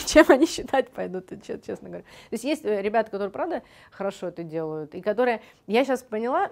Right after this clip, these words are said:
чем больше мой постоянный коллектив, даже если просто это обычные работники, есть уже постоянные, там, два-три года работы,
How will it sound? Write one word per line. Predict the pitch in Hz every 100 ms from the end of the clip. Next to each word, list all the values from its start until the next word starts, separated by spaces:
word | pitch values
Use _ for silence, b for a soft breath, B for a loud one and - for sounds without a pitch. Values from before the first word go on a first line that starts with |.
| -
чем | - 269 247
больше | 208 277 262 - 185 -
мой | 202 226
постоянный | 214 208 233 233 214
коллектив, | 214 208 392
даже | 220 202
если | 214 214
просто | - 226 -
это | 180 180
обычные | 190 190 220 - 185
работники, | 190 185 190 170 151 170
есть | 208
уже | 170 170
постоянные, | 165 - 190 190 175 151
там, | 151 151
два-три | 160 180 170
года | 165 160
работы, | 165 -